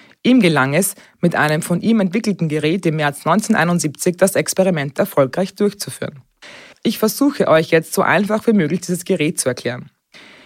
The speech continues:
In der Anfangszeit des Rundfunks wurden Detektoren zum Empfang von Rundfunksendern eingesetzt. Rund um die Jahrhundertwende wurden als Detektoren Kristalle, später auch Germaniumdioden benutzt.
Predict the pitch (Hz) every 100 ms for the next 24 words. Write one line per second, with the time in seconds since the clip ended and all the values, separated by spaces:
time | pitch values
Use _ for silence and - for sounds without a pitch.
0 | _ 196 208 180 262 180 170 - 156 143
1 | 160 - 220 240 - 165 - 175 190 180
2 | 190 - - 165 147 143 151 151 - 135
3 | 170 196 196 196 214 - 147 - 135 139
4 | - 135 143 - - - - _ _ _
5 | - 226 190 151 147 175 247 175 - 143
6 | 151 196 - _ - 180 170 151 - 117
7 | 143 - - 160 175 196 - 147 156 135
8 | 117 _ _ - 165 170 170 175 185 175
9 | 143 180 160 147 143 131 127 135 123 117
10 | -